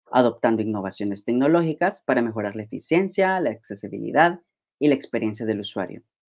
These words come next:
además de los desafíos por enfrentar. Para ello, me gustaría hablarles un poco sobre nuestro, nuestro participante en este día, Rafael Bello.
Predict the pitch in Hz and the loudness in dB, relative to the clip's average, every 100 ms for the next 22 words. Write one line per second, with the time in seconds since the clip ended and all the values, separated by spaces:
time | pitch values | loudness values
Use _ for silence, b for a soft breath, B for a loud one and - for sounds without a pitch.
0 | _ - 202 240 160 170 _ 139 131 123 | _ 2 2 4 0 -2 _ 0 2 0
1 | 117 110 101 - 175 196 - 180 170 170 | -4 -6 -6 0 2 2 -2 -2 0 0
2 | 170 160 98 - _ _ _ _ _ _ | -4 -2 -4 -4 _ _ _ _ _ _
3 | _ - 247 269 135 123 139 - 143 139 | _ 2 4 6 4 2 0 -2 -2 -2
4 | 139 - 123 135 165 175 - 135 123 127 | -4 -4 -2 0 0 0 -2 -4 -4 -8
5 | 131 147 127 113 151 - 104 113 131 117 | -8 -8 -6 -6 -8 -4 -2 -2 -4 -6
6 | 110 101 - - 113 113 110 98 90 - | -6 -6 -10 -6 -2 0 0 -4 -10 -16
7 | _ _ _ 123 117 101 110 - 107 110 | _ _ _ -8 -6 -6 -8 -8 -10 -12
8 | - 95 85 - - - - - _ 131 | -12 -8 -10 -10 -14 -12 -14 -18 _ -6
9 | 135 120 117 110 95 90 87 | 2 4 4 4 0 -6 -8